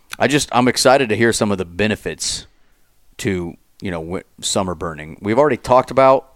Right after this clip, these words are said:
some of the negatives, I guess, uh, but is there any other negatives versus positives that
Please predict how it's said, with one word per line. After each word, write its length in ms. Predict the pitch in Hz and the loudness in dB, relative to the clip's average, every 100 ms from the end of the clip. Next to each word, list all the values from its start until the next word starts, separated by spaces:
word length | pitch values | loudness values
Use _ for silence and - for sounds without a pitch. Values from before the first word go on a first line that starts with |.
| _ | _
some 260 | - 131 113 | -2 0 2
of 160 | 107 92 | 2 0
the 220 | 95 87 | 0 -2
negatives, 720 | 87 90 95 107 117 120 110 | -4 -2 -2 0 0 0 2
I 100 | 117 | 2
guess, 520 | 117 123 - - - _ _ _ | 4 2 0 -6 -10 _ _ _
uh, 160 | - - - - | -8 -8 -8 -2
but 380 | 107 98 - _ - - _ _ _ - | 2 2 0 _ -20 -20 _ _ _ -6
is 160 | 117 104 | -2 4
there 220 | 113 104 | 4 4
any 280 | 120 123 113 | 4 6 6
other 560 | 117 117 107 104 85 _ _ _ - - _ | 8 6 6 2 -2 _ _ _ -20 -20 _
negatives 580 | 104 107 110 113 110 98 | -2 2 4 4 4 4
versus 340 | 110 107 101 | 2 2 -2
positives 680 | - 107 101 104 101 104 98 | -2 2 4 4 2 0 2
that 380 | 92 92 92 - | 0 2 0 -4